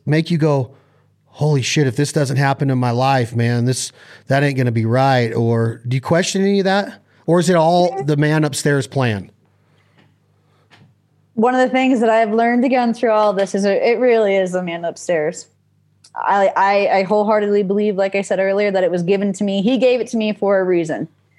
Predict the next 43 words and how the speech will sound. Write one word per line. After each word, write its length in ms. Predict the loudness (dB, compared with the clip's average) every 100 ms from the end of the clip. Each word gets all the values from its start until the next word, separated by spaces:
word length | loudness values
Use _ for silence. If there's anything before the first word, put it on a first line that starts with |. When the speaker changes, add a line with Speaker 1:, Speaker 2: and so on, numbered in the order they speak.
| _ -10
Speaker 2:
because 200 | -2 0
he 120 | 0
thought 220 | 0 0 0
that 120 | 0
I, 180 | 0 2
I 160 | 2
would 120 | 2
either 180 | 2 0
gain 300 | 0 0 0
something 280 | 0 -2 -2
from 200 | 0 0
it 120 | 0
or 140 | 0 0
because 300 | -2 -4 -6 -14 _ _ -6
I 180 | -2 0
needed 320 | 0 0 0
it 200 | 0 0 -4 -6
and 140 | -4
somebody 260 | -2 0 0
else 160 | -2
couldn't, 440 | -2 -6 -4 -6 -4
you 100 | -4
know, 180 | -6 -8 -4
overcome 400 | -4 -4 -6 -8
it. 100 | -10 _ _ _ _ 0
Or 560 | 2 2 2 0 -4 -14 _ _ _ -6
at 160 | -4 0
this 180 | -2 0
point, 340 | -2 0 -2
you 60 | -2
know, 100 | 0
I, 300 | 0 0 0
I 60 |
tried 220 | 0 -2 -2
to 40 |
commit 280 | -4 -4 -4
suicide 580 | -2 -2 0 -2 -2 -4
on 120 | -4
my 140 | -2
one 240 | -2 -2 -2
year 140 | -4
anniversary 500 | -2 -2 -2 -4 -2
of, 180 | -2